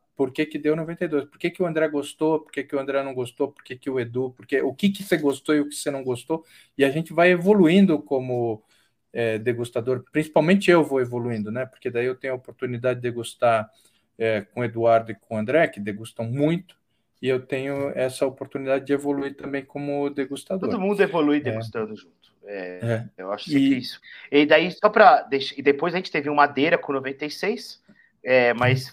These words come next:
Speaker 2: foi, e, e
Speaker 1: Sim.
Speaker 2: depois teve vários noventa e cinco e tal. Mas foi legal. É, agora
Speaker 1: É.
Speaker 2: vamos falar dos
Speaker 1: O
Speaker 2: rosés?
Speaker 1: Madeira, o Madeira te dá, o Madeira te deixa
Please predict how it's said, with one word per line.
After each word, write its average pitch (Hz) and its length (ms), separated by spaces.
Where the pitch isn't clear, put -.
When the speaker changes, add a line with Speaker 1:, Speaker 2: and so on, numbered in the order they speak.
Speaker 2:
foi, 135 140
e, 127 340
e 123 40
Speaker 1:
Sim. 147 100
Speaker 2:
depois 180 200
teve 185 140
vários 175 300
noventa 180 320
e 180 40
cinco 127 320
e - 40
tal. - 200
Mas 120 140
foi 147 100
legal. 139 260
É, 127 280
agora 165 320
Speaker 1:
É. - 20
Speaker 2:
vamos 185 240
falar 151 200
dos 131 160
Speaker 1:
O 135 60
Speaker 2:
rosés? 151 200
Speaker 1:
Madeira, 170 520
o 156 160
Madeira 160 560
te 160 220
dá, 151 580
o - 60
Madeira 131 440
te - 180
deixa 139 680